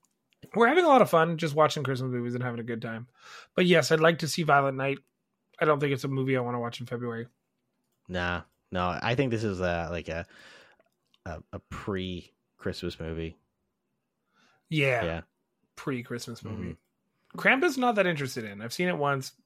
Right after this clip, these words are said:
Speaker 1: Probably don't ever wanna watch it again.
Speaker 2: That's all right. It's not for everyone.
Speaker 1: But Bad Santa, on the other hand,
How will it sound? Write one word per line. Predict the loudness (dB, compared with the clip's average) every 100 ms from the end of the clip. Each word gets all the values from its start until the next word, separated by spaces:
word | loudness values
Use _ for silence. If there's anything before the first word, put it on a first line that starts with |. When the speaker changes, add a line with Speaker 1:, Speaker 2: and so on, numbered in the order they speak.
| _
Speaker 1:
Probably | -2 -2 -2
don't | -4 -12 _ _
ever | -2 0 -2
wanna | -4
watch | -8 -10 -10
it | -12
again. | -12 -16 -20 _ _ _ _ _
Speaker 2:
That's | -8 -6
all |
right. | -4 -6 -10 _ _ _ _ _
It's | -10
not | -8
for | -2
everyone. | -2 -2 -6 -4 0
Speaker 1:
But | 4
Bad | 6 8 6
Santa, | 6 6 8 6
on | 6
the | 2
other | 0
hand, | -2 -4 -6 -8